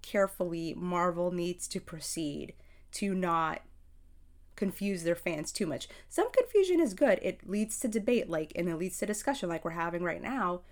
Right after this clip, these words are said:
but you don't wanna throw people off too much because then they're just trying to figure out exactly how everything works and they can't enjoy any of the content. Marvel, I'm fairly certain can pull,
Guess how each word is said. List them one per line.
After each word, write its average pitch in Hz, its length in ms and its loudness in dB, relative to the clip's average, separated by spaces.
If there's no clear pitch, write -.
but 202 320 2
you 202 120 0
don't 208 140 0
wanna 208 460 2
throw 202 180 6
people 196 380 0
off 170 280 -2
too 214 240 0
much 302 520 2
because 190 380 0
then 180 420 2
they're 180 160 6
just - 520 -4
trying 190 280 4
to 185 40 2
figure 180 300 0
out 175 160 4
exactly 170 380 -2
how 170 180 0
everything 156 340 -6
works 214 280 4
and 165 120 -2
they 156 60 -6
can't 180 240 -2
enjoy 175 580 0
any 175 180 -2
of 165 60 -2
the - 80 -4
content. 214 640 0
Marvel, 196 840 6
I'm 170 540 0
fairly 359 380 4
certain 294 320 2
can 240 160 2
pull, - 300 2